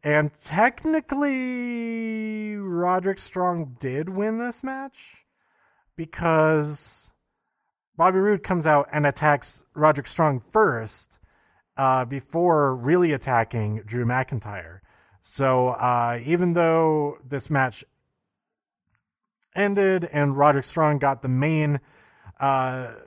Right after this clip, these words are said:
the main focus of this, um, extracurricular attack, uh, he still technically won, I think. I think.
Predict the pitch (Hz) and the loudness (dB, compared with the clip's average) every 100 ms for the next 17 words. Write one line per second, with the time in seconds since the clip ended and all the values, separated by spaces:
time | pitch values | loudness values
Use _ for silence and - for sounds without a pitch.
0 | _ 123 _ _ _ _ 135 143 160 160 | _ -20 _ _ _ _ -4 0 0 0
1 | - 202 196 151 123 - - - - 131 | 2 2 4 2 0 -4 -14 -20 -8 -6
2 | 117 110 120 110 - - 120 113 110 107 | -6 -6 -8 -8 -10 -8 -4 -4 -6 -6
3 | 107 107 135 - - - 131 131 143 147 | -8 -8 -10 -10 -14 -8 -6 -4 -4 -4
4 | 139 131 127 117 110 143 127 101 101 _ | -6 -6 -6 -6 -4 -2 -2 -4 -14 _
5 | _ _ _ _ _ _ _ _ _ - | _ _ _ _ _ _ _ _ _ -4
6 | 123 123 127 160 - 208 208 240 254 269 | -2 -2 -4 -6 0 0 0 -2 -4 -8
7 | 247 214 165 302 175 117 - 269 254 135 | -8 -2 2 2 2 -2 -8 -6 -4 -6
8 | - _ _ _ _ _ _ _ 139 - | -10 _ _ _ _ _ _ _ -20 -10
9 | 254 92 82 | -8 -8 -12